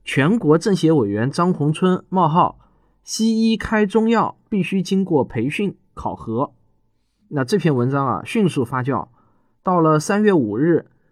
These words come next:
国家中医药管理局官网对其进行了转载，收入到了各地动态中。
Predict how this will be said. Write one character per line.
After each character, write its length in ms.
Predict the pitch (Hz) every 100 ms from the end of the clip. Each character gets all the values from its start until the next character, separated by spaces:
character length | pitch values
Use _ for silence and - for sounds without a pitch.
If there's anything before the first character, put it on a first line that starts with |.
| _
国 200 | 151 180
家 200 | 220 220
中 220 | 220 233
医 80 | 233
药 180 | 220 170
管 220 | 131 175
理 100 | 135
局 220 | 98 139
官 320 | 147 180 214
网 240 | 196 85 - 170
对 160 | 160 123
其 220 | - 123
进 180 | 151 123
行 200 | 113 113
了 160 | 117
转 220 | 104 110
载， 400 | 147 107 - 87 - _ _ _ -
收 240 | - 196
入 180 | 196 160
到 200 | 139 123
了 120 | 110
各 200 | 107 170
地 120 | 151
动 200 | 147 170
态 240 | 151 180 139
中。 240 | 104 101